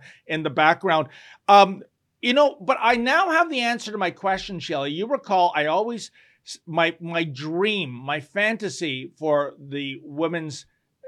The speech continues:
N C double A swim season last year was that all those real biological women competing against Liar Thomas, I would have just loved to have seen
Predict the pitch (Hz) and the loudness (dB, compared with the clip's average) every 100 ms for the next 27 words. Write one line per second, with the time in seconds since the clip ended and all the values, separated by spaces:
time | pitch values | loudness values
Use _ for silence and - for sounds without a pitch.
0 | - 160 147 170 156 139 139 139 131 - | -8 -8 -4 -4 -2 -2 -2 -2 -6 -8
1 | 160 156 - 151 135 143 131 127 131 127 | -8 -8 -6 -6 -6 -8 -10 -12 -6 -6
2 | 127 - 143 123 117 _ _ _ _ - | -6 -8 -6 -6 -8 _ _ _ _ -4
3 | 156 143 170 151 151 _ _ _ _ 160 | -2 0 2 2 0 _ _ _ _ 2
4 | 180 220 214 202 151 147 185 196 202 143 | 4 4 2 -4 -4 -4 0 0 0 0
5 | 175 170 170 160 156 - 156 147 143 139 | 0 2 2 0 0 -2 -8 -4 -4 -6
6 | 135 127 - - 135 - 170 156 147 131 | -10 -12 -16 -14 -14 -8 -6 -6 -8 -6
7 | 135 135 - 135 131 131 131 131 123 135 | -6 -6 -8 -4 -2 -4 -6 -8 -8 -8
8 | 127 - _ _ _ _ 160 160 156 147 | -12 -18 _ _ _ _ -2 0 -2 -6
9 | 151 190 214 - 190 175 165 143 127 - | -2 -2 -2 -6 0 4 4 2 -6 -20
10 | - - 139 123 - 165 151 151 | -18 -8 -8 -8 -6 -4 -4 -8